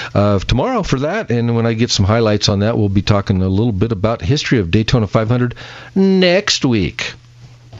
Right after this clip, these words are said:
Dang it, I didn't get to watch my Daytona five hundred today. Anyway, we'll see it Monday, tomorrow.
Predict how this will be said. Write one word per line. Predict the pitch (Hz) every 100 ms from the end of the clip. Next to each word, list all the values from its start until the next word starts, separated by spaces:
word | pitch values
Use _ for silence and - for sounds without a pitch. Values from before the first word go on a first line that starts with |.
| - - - - -
Dang | 123 120
it, | 92
I |
didn't | 85 120 123
get |
to | 104
watch | 101 117
my | 92
Daytona | 78 117 - 127 104
five | 107 80
hundred | 151 123
today. | 87 80 76 - - -
Anyway, | 110 87 71 - - -
we'll | 87
see | - 117
it | 104 -
Monday, | 98 90 82 64
tomorrow. | - 85 69